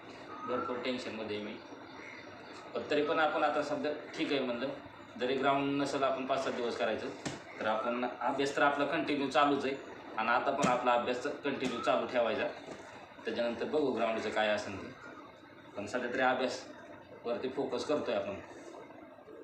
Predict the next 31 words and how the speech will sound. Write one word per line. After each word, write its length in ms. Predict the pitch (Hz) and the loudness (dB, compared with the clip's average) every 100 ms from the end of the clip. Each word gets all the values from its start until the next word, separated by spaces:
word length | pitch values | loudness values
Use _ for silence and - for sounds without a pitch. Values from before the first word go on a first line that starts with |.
| - - - - | -14 -14 -10 -2
असं 220 | 120 147 | 0 2
नाही 120 | 139 | 2
की 60 | 131 | 2
बा 140 | 127 123 | 0 2
ग्राउंड 320 | 131 131 127 | 2 4 4
नाही 160 | 123 | 4
म्हणून 240 | 123 123 120 | 2 0 0
आपण 340 | 117 120 120 - - - - - - | 2 2 -2 -6 -14 -14 -14 -14 -4
अभ्यासाला 840 | 117 120 123 123 117 117 113 110 110 - - - - - | 2 2 2 2 4 4 4 4 0 -2 -8 -10 -10 -8
वेळ 300 | 131 127 120 | -2 2 2
देत 200 | 113 110 | 2 0
नाही, 180 | 113 110 - - - - | -2 -6 -8 -16 -16 -4
अभ्यास 280 | 117 127 131 | -2 0 0
पण 140 | 135 | 2
आपला 200 | 127 127 | 2 2
चालू 260 | 135 127 123 | 4 4 4
आहे. 80 | 139 - - - - - - - - - | 0 -6 -16 -20 -18 -14 -10 -10 -10 -10
मग 120 | 107 110 | -4 0
आता 180 | 113 | 2
आपण 200 | 120 139 | 2 2
सध्या 280 | 127 127 123 127 - - - - - - - - | 0 0 -2 -4 -6 -16 -20 -20 -20 -20 -16 0
ग्राउंड 260 | 120 120 | 2 4
पाच 180 | 135 131 | 2 2
सात 80 | 127 | 0
दिवस 260 | 123 131 | 0 0
बंद 240 | 123 135 139 - | 2 0 0 0
ठेवतो 420 | 131 127 139 - - - - - - | -2 -2 -6 -8 -16 -18 -14 -10 -6
आणि 140 | 110 117 | -2 2
अभ्यास 280 | 113 123 | 2 0
चालू 260 | - 110 107 | 0 2 2
ठेवतो. 320 | 107 107 - | 0 -4 -6